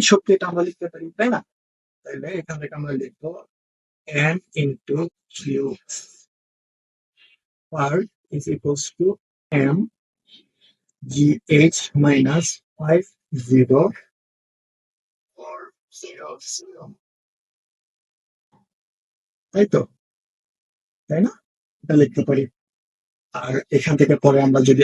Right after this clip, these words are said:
আরো সামনে আগাই, N into M into five zero four zero zero is equals to M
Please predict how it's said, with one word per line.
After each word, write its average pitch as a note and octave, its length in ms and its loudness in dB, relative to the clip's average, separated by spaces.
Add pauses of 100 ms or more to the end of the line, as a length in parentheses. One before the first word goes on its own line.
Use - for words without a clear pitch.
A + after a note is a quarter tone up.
(120)
আরো C#3 160 2 (180)
সামনে C3+ 300 0 (240)
আগাই, D3+ 280 4 (560)
N C#3+ 40 2 (240)
into E3+ 340 -2 (1000)
M C#3+ 480 2 (560)
into E3 520 0
five D3 460 4
zero C3+ 640 0
four D#3+ 400 4
zero C#3 600 2
zero C#3+ 580 6 (1800)
is C3+ 120 0
equals - 420 -2
to D#3 400 6 (1160)
M C#3 420 2